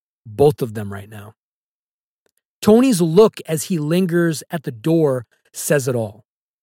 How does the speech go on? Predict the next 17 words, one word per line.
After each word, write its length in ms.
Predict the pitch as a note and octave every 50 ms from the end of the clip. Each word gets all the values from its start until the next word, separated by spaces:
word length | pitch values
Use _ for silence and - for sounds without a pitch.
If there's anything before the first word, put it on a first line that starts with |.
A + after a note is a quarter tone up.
| _ _ _ _ _ _
In 140 | _ - F3
a 60 | F3
lot 160 | F3 G3 A3+ C4
of 80 | A#3
ways, 520 | G#3+ G3+ F#3 F#3 F3+ F3 F3 D#3 - - - _ _ _ _ _ _ _ _ _ _
he 120 | _ - F3+
said 220 | - - A#3 F3+
goodbye 340 | E3+ F3 C3 D#3 D#3 E3+ F#3
to 140 | E3 - F3
his 120 | D#3+ C3
uncle 280 | D#3 E3 E3 D#3+ D#3+ D3+
as 120 | C#3+ B2+
he 100 | B2+ D3 C#3+
knew 220 | C3+ C#3 D3+ F3
him 300 | C#3+ C3+ B2+ A#2 A#2 G#2+ - _ _ _ _ _ _ -
right 180 | C3+ C3 A#2 -
there. 280 | - B2+ A2+ G#2 -